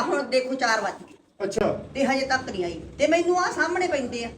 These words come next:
Speaker 2: ਅੱਛਾ।
Speaker 1: ਤੇ ਇਹਨਾਂ ਨੂੰ ਦੱਸ ਮੈਂ ਕੀ ਕਰਾਂ, ਜਾਪਦਿਆਂ ਨੂੰ ਨਾਲ ਲੈ ਕੇ ਜਾਇਆ ਕਰੀ।
Speaker 2: ਤੂੰ
Speaker 1: ਮੈਨੂੰ
Speaker 2: ਕੰਮ
Speaker 1: ਤੰਗ ਕਰ ਰੱਖਿਆ।
Speaker 2: ਸਰਕਾਰੀ ਨੌਕਰੀ ਕਰਦੇ ਹੋ?
Speaker 1: ਤੂੰ ਸਰਕਾਰੀ ਕਰਦੇ ਆ ਭਰਾਵਾ, ਸਾਡੇ ਕਿਹੜਾ ਤਲੀ ਤੇ ਧਰਦੀ ਆ।
Speaker 2: ਅੱਛਾ।
Speaker 1: ਆਪਦੇ ਆਪ ਰੱਖਦੀ ਆ, ਆਪਦੇ ਕਮਰੇ 'ਚ ਰਹਿੰਦੀ ਆ, ਆਪਦਾ ਪਕਾਣਾ ਖਾਣਾ ਕਰਦੀ ਆ।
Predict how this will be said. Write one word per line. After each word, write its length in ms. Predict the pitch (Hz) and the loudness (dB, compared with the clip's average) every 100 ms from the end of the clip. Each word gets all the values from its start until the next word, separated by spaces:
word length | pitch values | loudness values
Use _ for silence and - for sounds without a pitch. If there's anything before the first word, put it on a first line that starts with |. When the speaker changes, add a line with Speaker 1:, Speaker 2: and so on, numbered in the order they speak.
| - - 220 | -18 -8 -4
Speaker 2:
ਅੱਛਾ। 240 | 214 240 | 0 2
Speaker 1:
ਤੇ 300 | 185 - - | 0 -2 -4
ਇਹਨਾਂ 380 | 349 349 392 415 | 0 2 4 4
ਨੂੰ 80 | 392 | 6
ਦੱਸ 180 | 339 339 | 4 4
ਮੈਂ 240 | 311 311 | 4 2
ਕੀ 100 | 311 | 2
ਕਰਾਂ, 180 | 320 320 | 2 2
ਜਾਪਦਿਆਂ 400 | 285 277 254 262 | 6 4 4 0
ਨੂੰ 80 | 226 | -2
ਨਾਲ 220 | 208 262 | -2 -2
ਲੈ 80 | 269 | -2
ਕੇ 100 | 262 | -4
ਜਾਇਆ 180 | 262 262 | -4 -4
ਕਰੀ। 200 | 254 254 254 - - _ _ _ _ | -6 -10 -12 -20 -20 _ _ _ _
Speaker 2:
ਤੂੰ 120 | 277 | -6
Speaker 1:
ਮੈਨੂੰ 260 | 269 226 330 | 2 4 6
Speaker 2:
ਕੰਮ 20 | |
Speaker 1:
ਤੰਗ 200 | 320 311 | 4 4
ਕਰ 180 | 277 220 | 0 0
ਰੱਖਿਆ। 260 | 202 - 208 | -4 -6 -2
Speaker 2:
ਸਰਕਾਰੀ 420 | 220 226 214 247 | 0 2 0 0
ਨੌਕਰੀ 380 | 247 233 233 240 | 2 2 2 0
ਕਰਦੇ 360 | 233 202 196 | 0 0 -2
ਹੋ? 60 | 160 | -2
Speaker 1:
ਤੂੰ 400 | - - 440 523 | -4 -8 -6 -4
ਸਰਕਾਰੀ 440 | 480 381 381 381 | -2 0 2 0
ਕਰਦੇ 320 | 359 339 285 | 2 0 2
ਆ 40 | 349 | -2
ਭਰਾਵਾ, 300 | 349 370 370 | 0 2 2
ਸਾਡੇ 260 | 349 330 | 0 -2
ਕਿਹੜਾ 180 | 349 453 | -2 -4
ਤਲੀ 240 | 349 320 311 | -4 -4 -4
ਤੇ 100 | - | -4
ਧਰਦੀ 380 | 330 - 247 | -6 -4 -8
ਆ। 20 | 233 - - - - | -8 -12 -20 -18 -10
Speaker 2:
ਅੱਛਾ। 400 | - 233 202 - - - | -2 0 0 -2 -10 4
Speaker 1:
ਆਪਦੇ 320 | 294 311 311 | 6 6 4
ਆਪ 180 | 294 285 | 4 4
ਰੱਖਦੀ 460 | 254 247 240 269 294 | 0 -2 -2 -8 0
ਆ, 80 | 285 | 0
ਆਪਦੇ 400 | 240 262 254 254 | 2 0 0 -2
ਕਮਰੇ 280 | 247 233 220 | -6 -6 -6
'ਚ 100 | 220 | -6
ਰਹਿੰਦੀ 340 | 240 254 247 | -6 -4 -2
ਆ, 60 | 220 | -2
ਆਪਦਾ 220 | 208 208 | -2 -6
ਪਕਾਣਾ 320 | 196 196 190 | -6 -6 -8
ਖਾਣਾ 240 | 190 190 | -8 -8
ਕਰਦੀ 300 | 180 175 - | -8 -10 -12
ਆ। 120 | 190 | -14